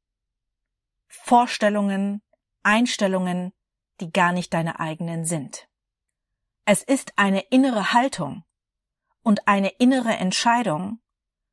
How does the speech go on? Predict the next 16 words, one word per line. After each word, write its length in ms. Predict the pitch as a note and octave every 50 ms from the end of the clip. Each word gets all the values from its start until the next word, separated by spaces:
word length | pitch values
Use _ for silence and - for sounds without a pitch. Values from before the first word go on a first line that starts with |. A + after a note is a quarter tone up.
| _ _ _ _ _ -
die 160 | G#3+ F#3+ -
alle 260 | - A3+ A#3+ B3+ B3+ A#3
notwendigen 960 | A3 A3 A3+ C4 D4+ D#4+ D4+ - B3 B3+ B3+ B3+ B3 B3+ A#3+ B3 C4 C4 B3
und 340 | - F#3+ F#3+ F3 - - -
harten 540 | A3 A#3 B3 - - _ - B3 B3 B3
Konsequenzen 960 | - - A3+ G#3+ G3+ G3+ G3 - - G3+ F#3+ G#3 G3+ - - - G#3 G#3 G#3 - _ _ _ _ _ _ _ _ _ _ _ _
mit 200 | - F#3 - -
einschließt. 720 | - F3 E3 F#3 - - - - - - - - - _ _ _ _ _ _ _ _ _ _ _ _ _ _ _ _ _ _ _ _ _ _
Eine 320 | - G#3+ G#3+ A3 G#3+ G#3 G3+
Haltung, 580 | A3+ A#3+ C4+ D4 C#4+ - D4 D4 D4+ D#4 E4+ - _ _ _ _ _ _ _ _ _ -
die 60 | G#3+
sich 260 | F#3+ G#3+ G#3 - -
nur 340 | G#3 A3 C4 D4+ E4+ F4 - -
ändert, 720 | _ A#3 A#3 B3+ B3 G#3 D#3+ D3+ F#3 - - - - - _ _ _ _ _ _
wenn 160 | G3+ G3+ G3+
du 160 | G3 G#3 -